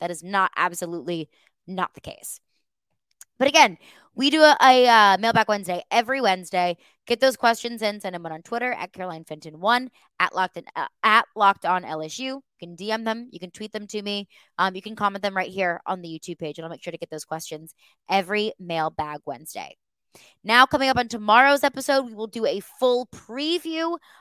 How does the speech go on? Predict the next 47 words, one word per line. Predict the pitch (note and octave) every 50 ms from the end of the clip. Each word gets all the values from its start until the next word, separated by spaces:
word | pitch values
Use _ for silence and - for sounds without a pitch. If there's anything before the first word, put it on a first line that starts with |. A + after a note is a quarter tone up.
| _ _
of | - A3+ A#3+ A#3+ A#3+ B3 G#3 - _ _
Purdue, | - A3 A3 G3+ _ A3+ C4+ D4 D4+ D#4 D#4+ D#4+ D#4+ - -
of | - C4+ C4 G3+
the | G3+ A#3
bowl | F3+ - A#3 A#3+ A#3+ B3
game, | A#3 B3+ A#3 A#3 B3+ B3 -
of | - A3 A#3+ G3 F3+
the | G3 -
Citrus | - - G#3+ A3 - - A3+ G3
Bowl, | - - G#3 G3+ G#3
some | - - G#3 F#3 F3+ - - _
roster | F#3 G3 G#3+ G#3 A3+ G#3 - - - A#3 -
updates, | - G#3 G3+ - _ G#3+ G#3 G3+ G3 - - _ _ _ _ _ _ _ -
and | G3+ G#3+
of | F#3 -
course, | - G#3+ G#3+ G#3+ - -
we'll | F#3+
continue | - G3+ F#3 F3 - F#3+ F3+ F3+
to | F3 E3+
update | - - E3 - F3+ E3+
on | - C3+ F3
National | D#3+ D3 D#3+ - - E3 D#3+ D#3
Signing | - - D#3 D3+ D#3 D#3 D#3
Day | D#3+ D#3+ D3+
as | C3 C3+ D3+ - F3+
well. | A3+ A#3+ B3
I've | F3+ A3+ B3+ -
been | D4 D4+ D4+
wanting | D4 D4 E4 F#4+ G#4+ G4+
to | E4+ A#3+
get | A#3 C4+ -
to | - C4+
National | A3 G3+ G3 F#3 F3+ F#3 F#3
Signing | F3+ - F#3 F3 F3 F3 F3+
Day | F#3+ F3+ F3+
for | - F#3
the | F3+
past | - F#3 F3+ - _
couple | F#3 E3+ F3 F3
of | E3 -
days, | A#3 D4 D4+ -
but | - -
we | D#3+
just | F3+ F#3 - -
keep | _ A#3+ A3 _
getting | F#3 - F#3 F3
drama, | D3+ D#3+ F#3 C#4+ - -